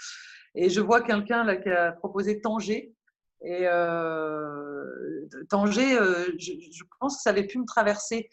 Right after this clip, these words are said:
parce que c'est comme une espèce de but qu'elle, euh, qu'elle,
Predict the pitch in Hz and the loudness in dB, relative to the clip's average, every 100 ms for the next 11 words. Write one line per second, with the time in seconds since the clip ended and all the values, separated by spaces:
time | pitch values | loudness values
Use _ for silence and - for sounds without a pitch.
0 | _ - 170 196 190 196 202 202 185 180 | _ -8 -6 -6 -4 -2 -2 -2 -6 -2
1 | 190 180 185 175 233 - - _ - 175 | -2 0 -4 -4 -8 -8 -14 _ -4 0
2 | 165 160 160 156 156 156 151 151 160 | 0 0 0 -2 -2 -4 -6 -6 -10